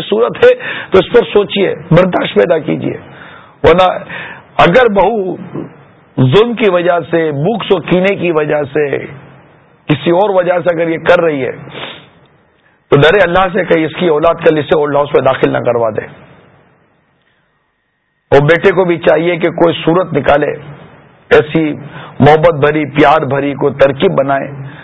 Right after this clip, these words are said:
وہ شرعی رہنمائی لے لے اور اپنے ماں باپ کے لیے خوشیوں کا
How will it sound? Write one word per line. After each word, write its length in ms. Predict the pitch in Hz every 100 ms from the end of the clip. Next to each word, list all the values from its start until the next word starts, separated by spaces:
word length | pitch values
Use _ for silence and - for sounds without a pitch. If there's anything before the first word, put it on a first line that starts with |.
| - -
وہ 60 | 143
شرعی 320 | - 156 160
رہنمائی 460 | 147 147 156 180 165
لے 140 | 147
لے 220 | 143 143 - - -
اور 360 | - - - 139
اپنے 220 | 139 147
ماں 200 | 135 131
باپ 360 | 139 160 - - - - - - _ -
کے 200 | 156 151
لیے 120 | 156
خوشیوں 540 | - 143 - 180 185
کا 220 | 180 -